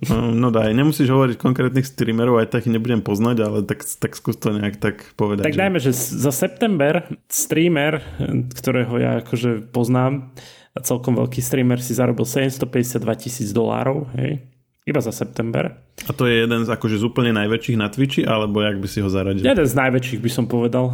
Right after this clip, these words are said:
Speaker 2: Nie, že úplne, že
Speaker 1: Akože top
Speaker 2: najväčší.
Speaker 1: desať, alebo top sto, alebo ako?
Speaker 2: Top tri, by som povedal.
Speaker 1: Top tri, OK.
Speaker 2: Ale pozor, pozor. To máš iba z Twitchu, hej, z subscription. To ešte nerátaš donations,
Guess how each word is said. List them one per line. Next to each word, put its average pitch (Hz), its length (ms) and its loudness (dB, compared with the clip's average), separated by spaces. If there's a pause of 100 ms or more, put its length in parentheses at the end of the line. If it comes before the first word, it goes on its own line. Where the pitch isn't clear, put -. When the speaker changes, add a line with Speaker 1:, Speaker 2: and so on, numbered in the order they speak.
(260)
Speaker 2:
Nie, 127 220 2
že 123 100 0
úplne, 120 320 0
že 110 400 0
Speaker 1:
Akože 113 200 0
top 127 200 0
Speaker 2:
najväčší. 104 140 2 (100)
Speaker 1:
desať, 123 240 2
alebo 107 260 2
top 104 240 -2
sto, 117 480 0
alebo 98 380 -2
ako? 101 260 -4
Speaker 2:
Top - 240 0
tri, 131 220 0
by 123 240 -6
som 123 140 -4
povedal. 120 340 -4
Speaker 1:
Top - 180 -2
tri, 104 300 -6
OK. - 400 -6
Speaker 2:
Ale 151 340 2
pozor, 139 360 0
pozor. 127 340 0 (140)
To 143 100 -2
máš 156 240 2
iba 165 100 2
z 170 120 -2
Twitchu, 165 380 2
hej, 120 180 2
z 123 140 -4 (160)
subscription. 127 760 -2
To 123 120 0
ešte 120 220 0
nerátaš 123 440 2
donations, 127 760 -2